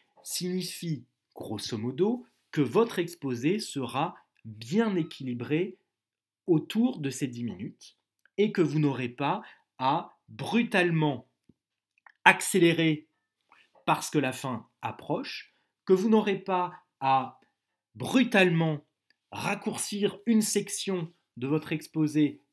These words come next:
parce que la fin approche. Donc il s'agira de nous montrer que vous êtes capable de tenir un discours qui soit équilibré sur les dix minutes, sans avoir à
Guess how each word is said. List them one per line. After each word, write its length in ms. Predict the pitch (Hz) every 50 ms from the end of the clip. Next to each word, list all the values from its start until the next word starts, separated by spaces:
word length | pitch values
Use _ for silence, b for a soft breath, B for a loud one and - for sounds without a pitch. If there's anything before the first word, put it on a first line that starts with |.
| _ -
parce 240 | 202 - - -
que 100 | - -
la 140 | 147 127 120
fin 160 | - - 98
approche. 680 | 85 - - - - 151 175 226 - - - - - b b b b b b b -
Donc 160 | 113 110 -
il 80 | 180 165
s'agira 640 | - - 170 151 143 - 135 123 - 107 113 160 - B B B B B
de 120 | - 127 135
nous 160 | 143 147 147
montrer 520 | 139 123 110 104 - - - 123 151 185 185
que 100 | - 139
vous 200 | 113 120 120 120
êtes 200 | 110 - - -
capable 600 | - 135 131 - - 123 110 104 98 90 90 85 -
de 100 | 110 110
tenir 720 | - - 170 170 165 165 156 147 127 110 - 98 90 - _ _ _ -
un 160 | - 226 233 214
discours 840 | 170 139 131 113 - - _ - 101 107 135 180 202 - 107 92 b b b b b b _ _
qui 160 | - - 160
soit 560 | 156 - - - 143 131 107 80 76 - _ _ _ _ _ -
équilibré 880 | 214 254 240 247 - - 196 175 135 131 123 120 120 104 95 104 - - _ _ _ _ _ _ _ _ _ _ _ _
sur 340 | - - - - - 220 202
les 80 | 180 160
dix 160 | 127 127 123
minutes, 580 | 104 92 90 101 151 - - - - - _ _ _ _ _ _ _ _ -
sans 400 | - - - 220 220 220 - 185
avoir 760 | 151 139 123 123 123 117 113 131 165 175 - - 92 - B B B B B B B
à 220 | B 104 - -